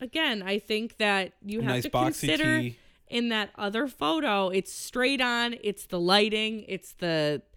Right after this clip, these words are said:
Speaker 1: like, smile kind of look. You know what I mean? Like
Speaker 2: Yeah. Do you know what is my pet peeve,
Speaker 1: Hmm.
Speaker 2: but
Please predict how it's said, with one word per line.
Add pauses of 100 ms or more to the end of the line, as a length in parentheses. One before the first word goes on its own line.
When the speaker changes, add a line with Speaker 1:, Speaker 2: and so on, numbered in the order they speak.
(220)
Speaker 1:
like, (100)
smile
kind
of
look.
You
know
what
I
mean?
Like (180)
Speaker 2:
Yeah. (320)
Do
you
know
what
is
my
pet
peeve,
Speaker 1:
Hmm.
Speaker 2:
but